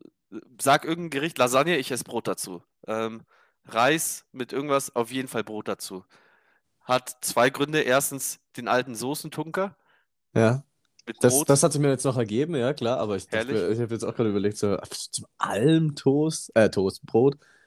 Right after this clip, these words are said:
Speaker 1: Ja, also ich hab jetzt zum Beispiel, äh, gestern italienisch Nudelsalat gemacht und da ist heute noch was übrig. Das, eine Scheibe Brot, tipptopp, herrlich.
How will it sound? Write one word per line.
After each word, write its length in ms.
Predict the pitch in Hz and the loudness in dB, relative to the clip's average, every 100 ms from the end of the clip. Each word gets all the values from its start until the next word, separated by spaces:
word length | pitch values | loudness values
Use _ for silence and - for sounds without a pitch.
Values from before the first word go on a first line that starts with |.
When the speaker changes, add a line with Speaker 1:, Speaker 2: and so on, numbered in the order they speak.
| _ - | _ -4
Speaker 1:
Ja, 200 | 127 123 _ | -2 -2 _
also 220 | 123 123 | -8 -6
ich 200 | 123 - | -6 -4
hab 160 | 139 - | -4 -2
jetzt 320 | 131 - - | -2 -2 -12
zum 180 | - 127 | -12 -6
Beispiel, 540 | 123 - 127 123 123 - _ _ _ _ _ | -6 -4 -6 -4 -4 -8 _ _ _ _ _
äh, 380 | - 110 107 104 107 - | -12 -6 -4 -6 -8 -8
gestern 600 | 131 131 139 123 123 - _ _ _ _ | -6 -2 0 0 -4 -18 _ _ _ _
italienisch 680 | - 113 117 113 127 123 - | -12 -6 -4 -2 -4 -6 -8
Nudelsalat 680 | 127 180 190 160 151 151 - | -10 -8 0 2 2 0 -4
gemacht 460 | 143 160 180 - _ _ _ - | -8 -6 -6 -14 _ _ _ -16
und 440 | 104 107 107 - | -14 -12 -16 -10
da 80 | 110 | -8
ist 120 | 110 | -4
heute 200 | 123 113 | -4 -4
noch 120 | 120 | -4
was 160 | 117 113 | -6 -6
übrig. 420 | 127 147 165 - _ _ _ _ | -8 -4 -4 -4 _ _ _ _
Das, 340 | - 175 - - | 2 2 2 -2
eine 80 | 127 | -4
Scheibe 320 | - 131 127 | 0 0 -2
Brot, 420 | - 147 156 - _ _ _ _ - | -2 -2 -2 -8 _ _ _ _ -10
tipptopp, 420 | 127 - 104 - _ _ - | -6 -2 -2 -4 _ _ -10
herrlich. 340 | 117 104 98 | -8 -8 -12